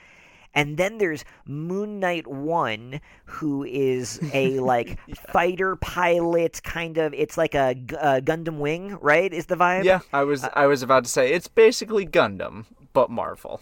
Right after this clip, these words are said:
Speaker 1: Yeah, it's Gundam, and he's fighting these, like, pretty actually horrifying, uh,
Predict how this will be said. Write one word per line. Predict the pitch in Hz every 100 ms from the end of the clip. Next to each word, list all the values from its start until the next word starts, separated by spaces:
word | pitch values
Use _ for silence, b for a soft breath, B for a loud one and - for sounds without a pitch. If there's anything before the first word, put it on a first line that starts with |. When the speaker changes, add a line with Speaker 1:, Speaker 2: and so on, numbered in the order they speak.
| -
Speaker 1:
Yeah, | 180 196 175
it's | 131 131
Gundam, | 196 220 226 180 147 143
and | 151
he's | 156 147
fighting | - 175 185 175 156
these, | 147 156 139
like, | 143 -
pretty | - 190 262 320 202
actually | 143 196 214 - 196 156
horrifying, | 123 175 208 226 - 147 139 127 123 127 b b b -
uh, | 143 135